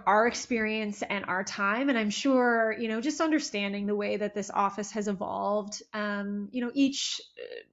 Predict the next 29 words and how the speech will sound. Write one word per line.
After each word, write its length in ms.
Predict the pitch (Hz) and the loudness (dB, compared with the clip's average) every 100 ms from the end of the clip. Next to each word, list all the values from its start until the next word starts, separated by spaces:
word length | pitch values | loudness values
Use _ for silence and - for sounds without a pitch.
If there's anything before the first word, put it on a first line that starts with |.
| _ - | _ -4
each 260 | 240 - | -4 0
premier's 280 | 220 208 196 | 0 2 2
office 300 | 202 196 196 | 0 0 -2
has 160 | 208 196 | -2 0
a 20 | |
different 300 | 190 202 190 | -2 -4 -8
color, 560 | - 196 190 196 196 196 - - | -2 0 2 2 -2 -6 -18 -6
a 60 | 196 | 0
different 420 | 208 208 190 190 | 0 0 -6 -6
philosophy, 1000 | - 196 196 190 196 - 202 196 196 190 - - | 0 4 4 4 -4 -2 0 2 0 -2 -18 -4
and 120 | 233 - | 0 8
often 600 | 240 262 247 214 202 208 | 8 8 2 0 -2 -4
it's 200 | 220 208 | -6 -4
nice 360 | 233 247 277 - | 0 2 0 0
to 60 | 208 | -2
have 480 | 202 190 190 190 - | 2 2 2 -2 -4
comms 360 | 208 202 190 | -2 -2 -4
planners 500 | 214 196 190 190 190 - - _ 208 | -2 0 0 -2 -4 -12 -20 _ -4
and 400 | 202 196 190 - | -2 -2 -6 -10
policy 640 | - 233 330 427 - 220 | 0 4 6 4 2 0
advisors 500 | 196 190 202 190 190 | 2 0 0 -2 -2
in 60 | 202 | -4
the 60 | |
premier's 340 | 185 208 196 196 | -2 -2 0 2
office 440 | 190 185 220 214 | 0 0 -4 -4
whose 220 | - 285 277 | 0 2 4
files 320 | 294 302 277 | 6 6 6
line 220 | 247 220 | 4 2
up, 180 | 214 | 0